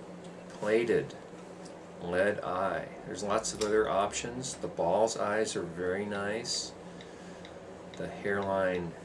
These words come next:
heavy plated lead eyes. Black eyes are really, they look cool. The pseudo eyes, notice how I'm wrapping around the base.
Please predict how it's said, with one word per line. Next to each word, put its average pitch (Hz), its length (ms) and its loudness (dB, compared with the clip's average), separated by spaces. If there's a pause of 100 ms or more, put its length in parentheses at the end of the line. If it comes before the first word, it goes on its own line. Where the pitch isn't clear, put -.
(120)
heavy 117 560 2 (220)
plated 117 720 0 (220)
lead 104 320 0
eyes. 107 580 0 (760)
Black 117 560 6 (220)
eyes 80 500 2
are 90 120 0
really, 90 400 4 (100)
they 131 120 4
look 117 180 2
cool. 87 360 0 (1500)
The - 100 -6
pseudo 117 480 4
eyes, 107 720 0 (1040)
notice - 200 -4
how 104 100 -4
I'm 95 180 -2
wrapping 95 360 0
around 92 400 2
the 82 60 -4
base. 87 680 0